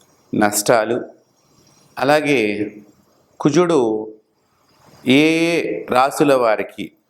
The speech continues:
దోషస్థానంలో ఉంటాడు, ఏ ఏ రాశుల వారికి దోషం వర్తిస్తుంది అనే విషయాన్ని కూడా మనం తెలుసుకుందాం. కుజదోషము అంటే ముఖ్యంగా భార్యాభర్తల మధ్య ఒకరికి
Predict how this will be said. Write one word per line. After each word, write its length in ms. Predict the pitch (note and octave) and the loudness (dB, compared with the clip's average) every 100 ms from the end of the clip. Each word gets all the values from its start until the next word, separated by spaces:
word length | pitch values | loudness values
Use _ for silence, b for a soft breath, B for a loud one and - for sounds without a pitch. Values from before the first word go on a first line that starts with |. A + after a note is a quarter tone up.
| _ _ _ | _ _ _
దోషస్థానంలో 840 | G#2 B2+ C3+ D3 D3 A#2+ A#2 A#2 A2+ G#2+ | -2 0 2 -2 0 -2 -2 -4 -4 -4
ఉంటాడు, 380 | G#2 G#2+ G#2+ C3+ B2 | -4 -2 -2 -2 -2
ఏ 40 | B2 C3 | 0 0
ఏ 20 | B2+ | 0
రాశుల 320 | A#2 - A2+ A2 | -2 -4 -6 -4
వారికి 240 | G#2+ G#2+ G#2 | -4 -6 -4
దోషం 280 | A2 G#2+ A2 G#2+ | -4 -4 -4 -2
వర్తిస్తుంది 680 | G2+ - G2+ - G2+ G2 A#2+ - B B B B B B _ A2+ | -4 -8 -12 -8 -6 -4 -6 -10 B B B B B B _ -2
అనే 140 | A#2+ A2+ | 0 0
విషయాన్ని 420 | G#2+ - A#2 G#2+ G2+ | -2 0 0 0 0
కూడా 160 | G#2 F#3 G3 _ _ _ _ - | 0 -2 -6 _ _ _ _ -4
మనం 240 | A#2+ G#2 - | -2 -2 -2
తెలుసుకుందాం. 580 | F#2 - - D2 C#2+ C2+ - _ _ _ _ B B B B - - | -4 -6 -10 -8 -8 -10 -16 _ _ _ _ B B B B -6 -2
కుజదోషము 680 | D#3 F#3+ F#3 F3 E3 D#3 D#3 A#2+ | 2 4 2 2 -2 -4 -4 -4
అంటే 220 | A2 A2 - - _ _ _ A#2 | -4 -4 -6 -16 _ _ _ -8
ముఖ్యంగా 500 | G#2+ - A2 G#2 E2 - - _ _ _ b b b - | -4 -2 0 0 0 -4 -20 _ _ _ b b b -10
భార్యాభర్తల 960 | A2 A#2+ B2 D#3+ F3+ F3+ C3+ - A2+ A2 G2+ | 0 2 2 2 -2 0 -2 -2 -2 -2 -4
మధ్య 340 | F2 A#2+ D3+ - _ _ _ _ b b _ B2 | -2 0 -2 -4 _ _ _ _ b b _ 0
ఒకరికి 400 | B2+ F3 F#3+ F3+ | 4 2 0 -2